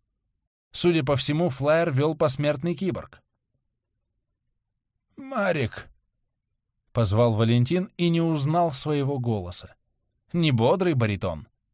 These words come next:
Стон безнадёжного больного.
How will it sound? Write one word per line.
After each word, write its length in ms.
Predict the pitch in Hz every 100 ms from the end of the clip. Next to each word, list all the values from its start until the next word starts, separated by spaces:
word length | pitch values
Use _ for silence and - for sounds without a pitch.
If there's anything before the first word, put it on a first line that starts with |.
| _ _ _ _
Стон 480 | - - - 180 165
безнадёжного 840 | 143 143 135 135 131 127 117 123
больного. 680 | 117 120 113 107 82 -